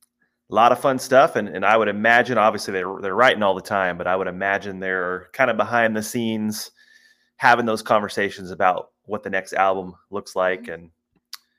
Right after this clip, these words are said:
Speaker 1: can't wait.
Speaker 2: Yeah, m-, yeah, us, us too. Um, I, I remember when, uh, when Native Tongue come out, I think that's why I was confused with the album as well, 'cause it was kind of a bit more,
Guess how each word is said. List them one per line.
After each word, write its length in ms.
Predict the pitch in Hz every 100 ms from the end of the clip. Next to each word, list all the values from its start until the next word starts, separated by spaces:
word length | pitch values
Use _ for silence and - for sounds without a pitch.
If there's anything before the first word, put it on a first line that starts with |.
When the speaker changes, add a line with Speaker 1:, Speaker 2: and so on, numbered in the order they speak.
| _ _ _ _
Speaker 1:
can't 240 | - 98 87
wait. 260 | 92 90 _ _ _ _ - _ _ _ _
Speaker 2:
Yeah, 200 | 220 196
m-, 120 | 202 - _ _
yeah, 140 | 190 226
us, 100 | 226 220
us 180 | 220 -
too. 400 | - 190 196 196 _ _
Um, 260 | 180 180 175 180 _
I, 60 | 185 _ _ _ _ _
I 40 | 220
remember 300 | 254 269 233
when, 440 | 214 214 208 202 -
uh, 280 | 214 196 185
when 180 | 180 214
Native 360 | 226 233 233 -
Tongue 220 | 220 226
come 160 | _ 185
out, 240 | 185 196 - _ _ _ _ -
I 40 |
think 200 | 226 349 320
that's 200 | 403 -
why 160 | 403 370
I 20 |
was 120 | 320
confused 380 | - 302 330 302
with 80 | 254
the 60 |
album 240 | - 320 262
as 100 | 254
well, 140 | 320
'cause 160 | - 233
it 80 | -
was 140 | 240
kind 380 | _ 302 311 320
of 220 | 302 233 _ _ _ _ _
a 60 | -
bit 180 | 294 -
more, 600 | 277 262 247 233 226